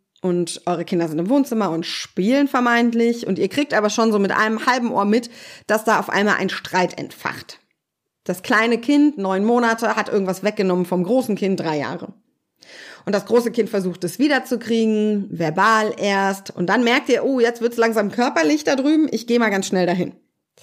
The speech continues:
So, ihr geht also dahin, das kleine Kind schon fürchterlich am Schreien, denn der Große hat versucht, ihm das aus der Hand zu reißen. Dann nehmt ihr das kleine Kind auf den Schoß. Denn,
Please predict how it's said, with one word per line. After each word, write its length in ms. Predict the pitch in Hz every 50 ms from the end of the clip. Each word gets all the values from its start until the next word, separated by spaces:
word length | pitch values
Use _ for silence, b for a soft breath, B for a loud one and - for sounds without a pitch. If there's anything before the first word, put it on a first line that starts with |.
| B B B B B B B B B B B B
So, 160 | B 170 -
ihr 120 | - 185
geht 200 | 185 226 240 -
also 180 | - 180 175 170
dahin, 280 | 170 202 254 330 359
das 180 | 320 220 202 -
kleine 260 | - 220 226 233 233
Kind 240 | 233 247 240 254 247
schon 160 | - 214 202
fürchterlich 480 | 202 - 247 247 247 202 185 190 185 -
am 120 | 131 175
Schreien, 640 | 180 - - - - 254 277 285 285 285 294 285 269
denn 120 | 220 190
der 100 | 196 196
Große 280 | 190 190 220 233 220 226
hat 80 | 175 -
versucht, 340 | - 190 175 190 196 190
ihm 120 | 190 - 175
das 140 | 165 165 -
aus 140 | - -
der 140 | - - -
Hand 180 | 208 277 330 -
zu 80 | -
reißen. 580 | 254 220 208 202 196 202 196 - 208 202 202 202 B B B B B B B
Dann 140 | B 240 247
nehmt 280 | 262 330 392 415 381 -
ihr 120 | - 214
das 180 | 185 190 190 -
kleine 320 | - 254 254 269 269 269
Kind 240 | 269 254 247 240 -
auf 120 | 220 -
den 160 | - 226 214
Schoß. 580 | 208 - - - 214 156 - - - - - - _ _ _ _ _ _ _ _ _ _
Denn, 320 | - 185 226 220 226 226